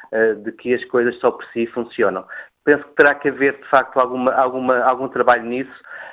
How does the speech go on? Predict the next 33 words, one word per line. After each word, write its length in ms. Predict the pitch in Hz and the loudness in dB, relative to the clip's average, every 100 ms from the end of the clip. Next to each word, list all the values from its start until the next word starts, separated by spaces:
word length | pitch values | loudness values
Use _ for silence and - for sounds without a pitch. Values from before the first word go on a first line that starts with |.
| - _ | -20 _
pronto, 240 | 135 120 127 | 0 2 2
ao 80 | |
lado 300 | 123 123 123 | 2 0 -4
da, 160 | 113 113 | -2 -2
da 140 | 113 | -2
educação 640 | 117 117 113 - 113 123 - | -4 -4 -4 2 2 2 -4
cívica 580 | 127 127 131 135 117 104 | -6 -4 -4 -2 0 0
e 200 | 104 104 | 0 -6
da 140 | 101 | -2
educação 640 | 104 - 113 - 113 104 104 | -2 -2 -8 0 0 0 -4
da 100 | 113 | -6
cidadania. 540 | - 107 107 104 104 120 | -2 0 0 -2 -4 -4
Penso 220 | - 107 | -4 -6
que 80 | 131 | -4
é 20 | |
por 180 | 120 123 | -2 0
aí, 320 | 123 110 117 _ - _ | 0 -2 -8 _ -20 _
por 100 | - | 0
estes 220 | 120 123 127 | 0 0 0
dois 240 | 120 110 | 0 4
lados, 360 | 117 107 113 - - _ - _ | 4 4 0 -8 -20 _ -20 _
eh, 540 | - 110 107 104 101 104 | -2 0 2 2 0 -2
a 20 | |
questão 400 | - - 113 110 | -6 -2 0 0
do, 280 | 107 107 101 | -4 -4 -4
do, 440 | 104 107 104 104 | -4 -4 -2 -4
do, 200 | 98 107 | -2 0
da 120 | 104 | 0
cidadania 640 | 110 113 107 107 107 113 107 | 2 4 4 4 2 0 -2
e 40 | 104 | -4
de, 160 | 104 107 107 | -8 -6 -6
e 40 | |
do, 380 | 101 107 107 | -4 -2 -4